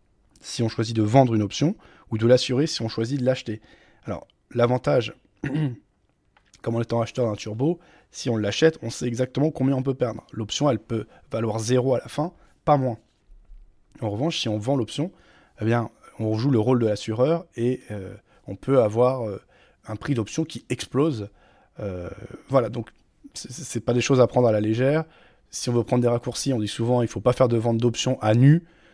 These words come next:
Alors, c'est pas aussi simple que ça, parce qu'à mon avis, c'est surtout qu'il faut pas faire de vente d'options à nu avec du levier ou avec un levier excessif. Mais si on a un engagement ferme et qu'on sait qu'on veut acheter ou vendre un actif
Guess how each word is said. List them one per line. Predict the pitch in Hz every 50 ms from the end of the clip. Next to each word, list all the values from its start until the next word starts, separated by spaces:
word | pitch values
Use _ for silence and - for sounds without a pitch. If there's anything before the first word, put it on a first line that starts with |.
| _ _ _
Alors, | - -
c'est | -
pas | - 123
aussi | 113 123
simple | 117 - 120 120
que | - -
ça, | 120 - 143 139
parce | 131 -
qu'à | - 110
mon | 104 107 107
avis, | 110 107 113 127
c'est | 123 - - -
surtout | - - 110 - - 123
qu'il | -
faut | - 101
pas | - - -
faire | - 120
de | 117
vente | 110 117 120 117
d'options | 117 110 - - 123
à | 120
nu | 127 131 127 127 - - - - _ _ -
avec | 135 135 139 131 117
du | 113 120
levier | 117 120 117 110 127 143 160 196 - _ _ _ -
ou | -
avec | 110 107 -
un | 117
levier | 117 113 110 120
excessif. | 110 - - 110 - - 185 - - - _ - - - - _ _ _ -
Mais | 113
si | 107 - - 139
on | 139 135
a |
un | 120 120
engagement | 120 120 117 120 117 113 - 117 113
ferme | - - 143 147 139 127 120
et | 101 -
qu'on | - 107 101
sait | - - 143
qu'on | 135 - 107 120
veut | 104 107 127 120
acheter | 113 117 - - - 131 127
ou | 117
vendre | 117 113 123 127 127 123
un | 120
actif | 110 110 - - 123 - -